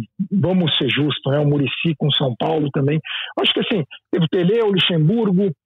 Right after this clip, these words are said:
o, e o Muricy ali, mas eu acho que desde o Muricy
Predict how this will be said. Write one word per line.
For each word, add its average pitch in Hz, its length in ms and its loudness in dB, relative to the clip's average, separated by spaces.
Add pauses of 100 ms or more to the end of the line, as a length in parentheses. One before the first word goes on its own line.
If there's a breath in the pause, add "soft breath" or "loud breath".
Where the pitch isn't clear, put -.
(260)
o, 175 320 0
e 175 140 4
o 175 100 0
Muricy 170 720 0 (300)
ali, 156 320 0
mas 208 180 0
eu 196 60 0
acho - 100 -2
que 170 100 -2
desde 190 220 2
o 196 40 2
Muricy 185 340 0